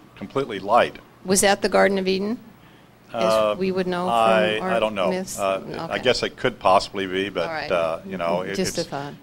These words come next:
Speaker 1: remember, in the, in the universe of light, there's so many places to go to, it'd be like grains of sand on the ocean. Okay? So you would really never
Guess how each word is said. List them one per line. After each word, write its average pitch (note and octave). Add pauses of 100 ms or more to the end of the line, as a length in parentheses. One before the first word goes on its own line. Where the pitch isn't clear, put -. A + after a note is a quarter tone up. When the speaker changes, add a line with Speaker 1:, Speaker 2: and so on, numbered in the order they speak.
(140)
Speaker 1:
remember, A#2+ (320)
in A2
the, A2+
in A#2
the A2
universe B2+
of G2
light, G#2+ (800)
there's G2+
so C3
many A2+
places B2
to G2
go A2
to, -
it'd F2+
be F#2
like F#2
grains G#2
of F#2+
sand G2+
on F#2
the F2+
ocean. E2+ (580)
Okay? E2+ (280)
So F#2+ (120)
you G2+
would G#2
really A#2+
never G2+